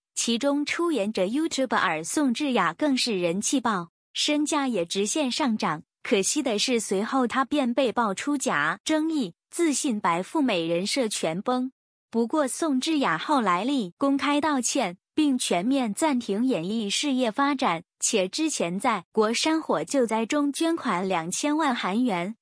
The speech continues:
获得不少赞赏。Photo from Instagram，而除宋智雅《单身即地狱》，其实也捧红了许多出演者，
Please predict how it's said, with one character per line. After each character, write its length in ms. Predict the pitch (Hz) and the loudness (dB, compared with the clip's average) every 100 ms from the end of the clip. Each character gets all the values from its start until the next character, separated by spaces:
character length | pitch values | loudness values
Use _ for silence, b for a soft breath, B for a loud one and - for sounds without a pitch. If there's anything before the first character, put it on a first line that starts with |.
| _ | _
获 240 | - 311 | -2 -2
得 220 | 226 196 208 | 0 0 0
不 180 | 311 | -2
少 220 | 285 190 165 | -2 -2 -2
赞 260 | 294 254 | -2 0
赏。 300 | 226 196 165 - _ _ _ | 0 -2 -4 -10 _ _ _
Photo 460 | - 294 320 240 208 | -2 -2 0 0 -2
from 420 | - 247 233 233 | 0 2 2 2
Instagram， 720 | 240 294 - 269 233 220 220 - | 2 0 -2 -4 -2 -2 -2 0
而 200 | 202 262 | 0 -2
除 380 | - 175 202 - | -6 -6 -6 -8
宋 320 | - 359 294 | -4 -2 -2
智 260 | - 269 254 | 0 -2 0
雅 200 | 214 - _ - | -2 -4 _ -2
《单 220 | 277 269 | 0 2
身 280 | 302 285 285 | 0 0 0
即 180 | 185 | -2
地 300 | 208 311 294 | -2 -2 -2
狱》， 40 | 247 | -2
其 200 | - 233 | -2 0
实 180 | 262 226 | 0 0
也 140 | 233 | -2
捧 280 | 269 247 175 | -2 -2 -4
红 240 | 170 202 262 | -4 -2 -2
了 100 | 254 | -2
许 260 | - 175 | -2 -2
多 200 | 240 269 | 0 0
出 260 | 262 339 330 | 0 -2 0
演 220 | 202 247 | 0 -2
者， 340 | 233 170 165 | -2 -2 -4